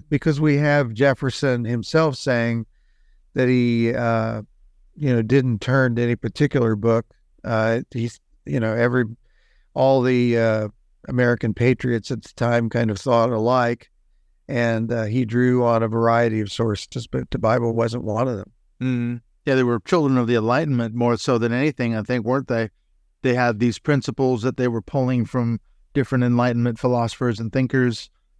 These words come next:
Speaker 2: and, and, you know, some of them were Christians. That's the whole thing. And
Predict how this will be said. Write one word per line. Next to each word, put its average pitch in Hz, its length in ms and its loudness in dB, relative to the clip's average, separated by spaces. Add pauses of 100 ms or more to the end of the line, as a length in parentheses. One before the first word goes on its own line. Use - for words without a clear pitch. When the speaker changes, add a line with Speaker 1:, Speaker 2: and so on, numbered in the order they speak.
(220)
Speaker 2:
and, 120 220 2
and, 123 360 0
you 143 140 0
know, 123 160 0
some 147 280 0
of 135 120 0
them 120 100 -4
were 160 200 0
Christians. 113 440 -4
That's 135 200 0
the 139 60 -4
whole 120 180 0
thing. 139 260 -2
And 127 160 -4